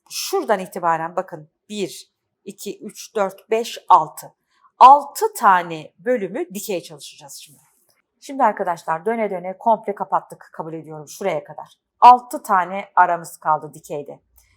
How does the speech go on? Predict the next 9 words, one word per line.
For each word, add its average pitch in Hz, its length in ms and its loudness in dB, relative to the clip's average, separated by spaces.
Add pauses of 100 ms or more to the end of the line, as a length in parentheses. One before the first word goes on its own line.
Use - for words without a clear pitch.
(140)
Şimdi 247 380 -10
bunu 247 540 -6
yaparken 175 640 -6
de 269 100 -8
şöyle 165 300 -10
yapıyoruz. 180 800 -14
Onu 165 200 -18
da - 60 -20
göstereyim. 156 720 -20